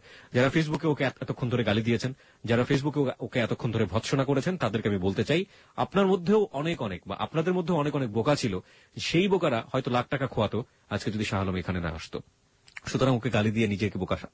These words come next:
বোকা সাজাবেন না। আমরা হ্যালো এইট নাইন টু জিরো তে শাহ আলমের গল্প এখানে শেষ করছি, কিন্তু হ্যালো এইট নাইন টু জিরো শেষ হচ্ছে না। হ্যালো এইট নাইন টু জিরো চলবে রাত দুটো পর্যন্ত।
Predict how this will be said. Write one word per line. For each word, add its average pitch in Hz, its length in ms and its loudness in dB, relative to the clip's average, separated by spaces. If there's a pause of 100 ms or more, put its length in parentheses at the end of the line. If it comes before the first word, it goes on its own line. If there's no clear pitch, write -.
বোকা 92 160 -4
সাজাবেন 80 340 -6
না। - 160 -14 (520)
আমরা 113 240 4
হ্যালো 127 180 4
এইট 151 140 0
নাইন 147 140 4
টু 131 120 2
জিরো 117 180 0
তে 113 100 -2
শাহ 101 140 -2
আলমের 95 240 0
গল্প 92 200 -2
এখানে 120 300 2
শেষ 104 200 -2
করছি, 139 340 -2 (420)
কিন্তু 104 380 0 (120)
হ্যালো 101 200 0
এইট 104 120 -2
নাইন 95 160 0
টু 92 100 -2
জিরো 87 140 0
শেষ 110 220 0
হচ্ছে 113 220 2
না। 147 120 0 (280)
হ্যালো 98 200 0
এইট 98 120 -2
নাইন 92 140 0
টু 87 100 -6
জিরো 87 140 0
চলবে 87 260 0
রাত 82 200 0
দুটো 110 180 2
পর্যন্ত। 78 440 -8